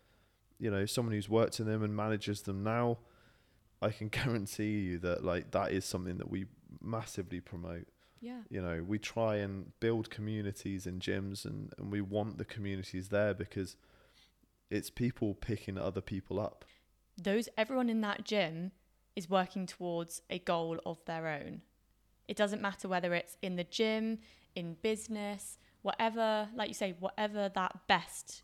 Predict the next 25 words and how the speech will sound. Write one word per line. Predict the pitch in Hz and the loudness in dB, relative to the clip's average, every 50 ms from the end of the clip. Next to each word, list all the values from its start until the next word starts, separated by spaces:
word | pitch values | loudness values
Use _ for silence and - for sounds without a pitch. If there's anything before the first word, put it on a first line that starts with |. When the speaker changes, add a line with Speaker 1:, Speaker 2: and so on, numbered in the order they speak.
| 226 | -6
Speaker 2:
you're | 185 190 185 185 | -2 -2 0 0
trying | 180 - 190 180 175 175 | -2 -2 -2 -2 -2 -4
to | - - | -2 -2
get | 196 185 - - | -2 -2 -2 -6
to | - 185 180 | -6 -2 -2
is | 180 170 170 | -2 -2 -2
in | 170 170 165 | -4 -4 -4
whatever | 165 - - 180 170 175 | -4 -2 -2 -2 -2 -4
capacity, | 170 - - - 196 190 - - 185 - - 165 - 160 180 180 - - - - - _ _ _ _ _ _ _ _ | -6 -8 -10 -12 -12 -12 -10 -12 -14 -10 -8 -6 -6 -4 -6 -8 -10 -16 -20 -20 -20 _ _ _ _ _ _ _ _
people | - 233 269 269 330 302 | -6 -4 -4 -2 0 0
are | 285 262 | 0 2
gonna | - 254 247 247 | 2 0 0 0
be | 226 - 254 247 | 0 -2 -2 -2
supporting | - - 220 - 240 254 262 - 226 196 | -2 -4 -4 -2 -2 -2 0 -2 -4 -4
you. | 175 165 | -4 -4
If | - 220 | -4 -4
you | 247 | -4
walk | 247 254 269 262 - | -2 -4 -4 -4 -2
into | 254 240 - | -4 -2 -2
that | 240 214 226 | -2 -4 -2
gym, | - 247 220 190 | -2 -2 -2 -2
I | 180 | -2
know | 180 185 196 208 | 0 0 0 0
it | 202 - - | 0 -2 -2
feels, | - 220 214 202 190 180 175 | -4 -2 0 0 -2 -2 -4